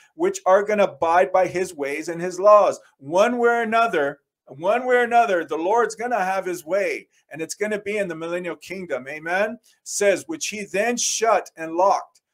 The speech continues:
so Satan could not deceive the nations anymore until the thousand years were finished. Afterward, he must be released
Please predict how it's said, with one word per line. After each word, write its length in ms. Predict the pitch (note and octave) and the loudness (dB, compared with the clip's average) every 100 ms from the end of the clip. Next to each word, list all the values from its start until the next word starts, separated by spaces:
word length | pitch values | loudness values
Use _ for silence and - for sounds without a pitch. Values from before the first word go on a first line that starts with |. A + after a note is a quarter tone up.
| _ | _
so 240 | - E3+ | -10 -8
Satan 520 | - - G3+ - A3+ | -6 -2 -2 -2 -8
could 180 | A3 F#3+ | -8 -8
not 260 | F#3 G#3 G#3 | -2 -2 -2
deceive 520 | G3 - A#3+ A#3+ G#3 | -6 -6 -6 -6 -6
the 120 | E3 | -6
nations 560 | F3 G#3 A#3+ - E3+ D3 | -4 -4 -4 -6 -6 -8
anymore 560 | C#3 A#2+ A#2 G2+ F2+ _ _ - | -8 -10 -10 -10 -12 _ _ -10
until 280 | D3+ - F3+ | -8 -4 -2
the 140 | D#3 | -2
thousand 560 | - F#3+ G#3 G#3+ G3+ G3 | 0 4 6 6 2 -2
years 320 | G3 F#3+ F#3 | -2 -2 -4
were 140 | F3 | -6
finished. 760 | E3+ - G#3+ D3+ G#2 - - _ _ _ _ _ | -6 -8 -8 -6 -10 -14 -16 _ _ _ _ _
Afterward, 680 | F#3 A#3 A#3+ - D#3 C3+ A#2+ | 2 2 2 -2 -4 -4 -4
he 120 | D#3+ | -6
must 280 | E3 F3 F3 | -4 -4 -4
be 120 | F#3 | -6
released 640 | F3 F#3 F#3+ A#3 G3 - | -2 -2 0 -2 -4 -6